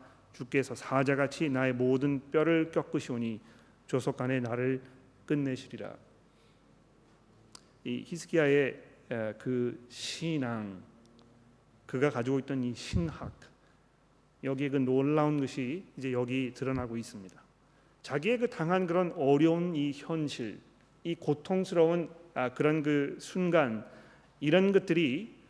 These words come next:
바로 하나님께로부터 온 것이라고 고백하고 있는 것입니다. 그래서 십사 절에 보십시오.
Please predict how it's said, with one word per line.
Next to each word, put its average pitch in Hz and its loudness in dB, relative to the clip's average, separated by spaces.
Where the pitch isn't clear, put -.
바로 143 0
하나님께로부터 196 2
온 151 4
것이라고 156 2
고백하고 131 -4
있는 110 -10
것입니다. - -18
그래서 156 6
십사 165 2
절에 160 6
보십시오. 151 -2